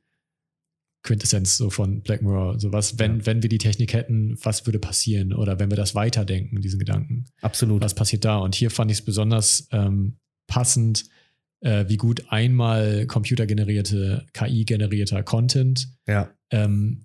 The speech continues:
Speaker 1: ja, wie, wie das sich entwickeln könnte im schlimmsten Fall.
Speaker 2: <laughs> Ja.
Speaker 1: Oder in einem sehr schlimmen Fall, nicht im schlimmsten, wahrscheinlich gibt's schlimmere.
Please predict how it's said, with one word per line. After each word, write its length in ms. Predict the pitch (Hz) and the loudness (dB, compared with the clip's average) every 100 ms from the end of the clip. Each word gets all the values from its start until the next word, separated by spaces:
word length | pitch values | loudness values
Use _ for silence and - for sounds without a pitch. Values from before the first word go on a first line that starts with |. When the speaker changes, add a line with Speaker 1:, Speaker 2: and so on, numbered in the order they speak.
| _ - | _ -2
Speaker 1:
ja, 200 | 113 98 | 0 0
wie, 180 | 113 | 0
wie 100 | 117 | 2
das 320 | 110 113 - - | 2 2 0 0
sich 160 | 120 | 0
entwickeln 420 | 127 107 123 123 113 | 2 0 0 0 0
könnte 640 | 123 117 131 131 147 - - | 0 2 2 2 0 -6 -4
im 120 | 117 | -2
schlimmsten 360 | - 120 123 127 | 2 2 2 0
Fall. 460 | 123 123 147 151 - | 0 2 0 -4 -14
Speaker 2:
<laughs> 160 | _ - | _ -2
Ja. 340 | 120 165 123 | 2 2 2
Speaker 1:
Oder 160 | 120 113 | 2 2
in 60 | |
einem 260 | 104 117 110 | 2 2 2
sehr 160 | 104 104 | 2 0
schlimmen 280 | - 101 | 0 0
Fall, 200 | 98 107 | 0 0
nicht 140 | 110 104 | 2 0
im 80 | 101 | 0
schlimmsten, 400 | - 113 - 107 | 0 0 0 -2
wahrscheinlich 300 | 101 107 107 | 0 -2 -2
gibt's 140 | - | -2
schlimmere. 380 | 117 110 110 | 0 0 0